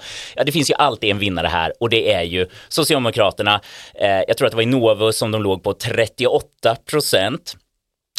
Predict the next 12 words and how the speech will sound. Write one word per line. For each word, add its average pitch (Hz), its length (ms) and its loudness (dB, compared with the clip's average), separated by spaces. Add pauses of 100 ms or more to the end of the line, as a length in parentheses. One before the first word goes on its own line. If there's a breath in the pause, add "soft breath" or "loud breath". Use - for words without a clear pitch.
(140)
Och 127 220 0
det 127 160 2
här 131 220 2
är 123 180 2
ju 104 340 0
svindlande 113 480 -2
nära 120 520 2
det 98 400 0
som 113 140 -6
var 98 200 2
valanalysens, 107 1400 0 (100)
liksom, 107 260 -8